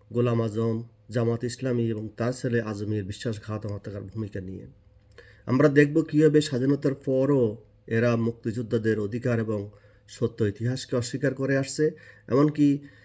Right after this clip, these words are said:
আপনারা দেখেছেন গতকাল সাংবাদিক মঞ্জুরুল আলম পান্নার মতো সাহসী সাংবাদিককে কীভাবে হুমকি দিয়েছে। প্রিয় দর্শক, আমি ভিডিওটি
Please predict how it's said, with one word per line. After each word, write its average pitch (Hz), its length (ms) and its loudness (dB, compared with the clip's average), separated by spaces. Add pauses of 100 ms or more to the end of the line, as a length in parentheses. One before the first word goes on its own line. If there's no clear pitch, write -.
(220)
আপনারা 131 300 2
দেখেছেন 143 400 2
গতকাল 113 640 2 (560)
সাংবাদিক 117 520 0 (120)
মঞ্জুরুল 113 380 2
আলম 107 260 -2
পান্নার 107 360 -2
মতো 104 200 -4
সাহসী 110 640 -8 (1600)
সাংবাদিককে 117 540 0
কীভাবে 113 300 -4
হুমকি 113 360 -8
দিয়েছে। 95 360 -8 (1160)
প্রিয় 147 180 6
দর্শক, 160 380 6 (1200)
আমি 175 560 8 (420)
ভিডিওটি 151 580 4